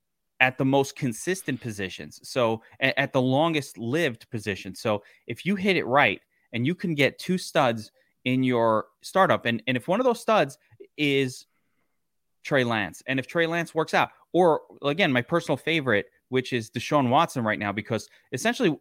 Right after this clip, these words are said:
everything you've mentioned is fixed by Deshaun Watson. Everything that you just said about you could get the older yeoman-like quarterback a little later,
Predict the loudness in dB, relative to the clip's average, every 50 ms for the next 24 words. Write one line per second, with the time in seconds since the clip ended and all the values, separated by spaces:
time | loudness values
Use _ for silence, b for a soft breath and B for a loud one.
0 | _ _ -2 0 0 -2 -4 -4 -4 -4 -4 -4 -4 -2 0 0 0 0 -2 -4
1 | -4 -4 -6 -6 -2 -2 -2 -2 -4 -12 -16 -14 -2 0 0 0 0 -2 -4 -4
2 | -4 -4 -2 -2 -4 -4 -6 -8 -14 -20 _ _ _ _ _ _ _ _ _ _
3 | _ _ _ 0 2 2 2 2 2 0 2 0 0 -2 -2 -4 -6 0 2 2
4 | 2 2 2 2 2 2 0 -2 _ _ _ _ -6 -6 -6 -4 -4 -2 0 0
5 | 0 0 0 -2 -2 0 2 2 2 2 2 2 0 0 0 2 2 2 2 2
6 | 2 0 0 2 2 2 2 0 -2 -6 -18 _ _ _ _ _ _ _ _ _
7 | 2 4 4 4 6 4 4 2 2 0 -2 -2 0 -2 0 2 2 2 4 4
8 | 4 4 4 4 2 0